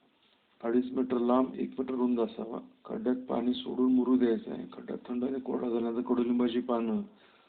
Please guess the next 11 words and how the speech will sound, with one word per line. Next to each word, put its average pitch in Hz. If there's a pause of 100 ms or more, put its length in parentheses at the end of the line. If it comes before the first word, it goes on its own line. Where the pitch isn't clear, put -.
(260)
वाळलेले 113
गवत 117 (1400)
तळाशी 123
आणि 143 (460)
बाजूला 117
घालायचे 113
आहेत. - (1500)
नंतर 127
बटाटे 127
निवडून 127
ते 135